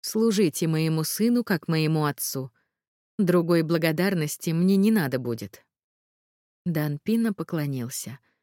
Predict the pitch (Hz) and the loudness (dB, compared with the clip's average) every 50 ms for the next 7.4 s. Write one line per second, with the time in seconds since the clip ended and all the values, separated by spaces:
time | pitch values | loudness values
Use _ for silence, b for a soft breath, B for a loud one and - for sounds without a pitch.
0 | _ _ _ _ _ _ _ _ _ - 196 170 165 165 170 165 - 160 143 143 | _ _ _ _ _ _ _ _ _ 0 2 4 4 2 2 0 -2 -2 -2 -2
1 | 143 156 151 147 156 151 151 156 147 139 143 147 143 139 - - 160 156 160 160 | 0 -2 0 0 0 0 0 0 0 0 -2 -2 -4 -4 -4 -2 -2 -2 -2 -2
2 | - - 151 143 143 143 147 160 165 160 151 139 131 120 117 120 117 127 - _ | -4 -4 -4 -2 -2 -2 0 0 0 0 0 -2 -4 -6 -6 -8 -10 -12 -14 _
3 | _ _ _ _ _ _ _ _ _ _ _ _ _ _ _ _ _ _ _ _ | _ _ _ _ _ _ _ _ _ _ _ _ _ _ _ _ _ _ _ _
4 | _ _ _ _ _ _ - 196 202 208 202 202 208 196 - 214 190 190 185 196 | _ _ _ _ _ _ -4 -2 0 2 2 2 2 0 0 -2 -2 -2 0 0
5 | 202 202 196 196 202 196 - - - 185 151 - 139 131 - 135 127 - - 196 | 0 0 0 0 0 -2 -4 -4 -4 -2 -2 -2 -4 -6 -6 -8 -8 -6 -4 -2
6 | 202 196 185 - - 151 147 139 143 135 143 131 135 131 131 143 147 139 - - | -2 -2 -2 -4 -4 -4 -4 -4 -4 -4 -2 -2 -2 -2 -2 -2 -4 -4 -6 -6
7 | 147 139 127 117 110 101 - | -6 -4 -4 -6 -8 -10 -12